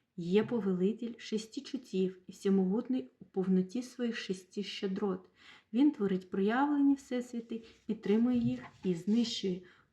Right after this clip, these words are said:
Проте це антитрохи не впливає на нього, найшанованішому серед усіх, хто усвідомив себе. Шукадева Госвамі, син В'ясадева, в свою чергу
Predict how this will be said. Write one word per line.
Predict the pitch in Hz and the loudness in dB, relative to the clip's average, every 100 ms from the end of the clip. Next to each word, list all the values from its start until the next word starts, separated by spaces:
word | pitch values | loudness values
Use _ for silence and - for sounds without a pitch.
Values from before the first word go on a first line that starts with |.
| _ | _
Проте | 233 233 311 359 - _ | -4 -2 -2 -2 -4 _
це | _ 320 330 - | _ 0 2 0
антитрохи | 185 185 - - 311 - 294 - _ _ | 0 0 -8 -4 -2 -2 -8 -8 _ _
не | 277 330 | 2 2
впливає | 339 - 214 185 202 233 269 277 _ _ - | 2 2 4 4 2 2 -2 -4 _ _ -2
на | 202 | 2
нього, | 180 165 - - | 2 0 -6 0
найшанованішому | 214 277 269 - 190 190 175 175 190 226 247 - 262 269 277 | 2 4 2 0 2 4 4 2 2 2 0 -2 0 0 -2
серед | - 214 190 180 | -2 -2 0 -2
усіх, | - - 254 277 _ _ _ | -8 -4 -4 -6 _ _ _
хто | 190 | -6
усвідомив | 185 185 160 196 247 254 247 _ - - | -2 -4 2 4 4 0 -6 _ -20 -10
себе. | 180 160 175 180 - _ _ _ _ _ _ _ _ | -8 -6 -8 -10 -16 _ _ _ _ _ _ _ _
Шукадева | - - 302 262 196 190 190 | -12 -4 -2 0 0 2 0
Госвамі, | 180 180 - 214 277 285 | -2 -6 -4 -2 -2 -6
син | - 220 208 | -2 4 4
В'ясадева, | 196 190 180 190 208 | 4 -2 -2 0 0
в | |
свою | 269 - 226 | -6 -6 -2
чергу | 214 - 208 214 247 | -2 0 0 0 -4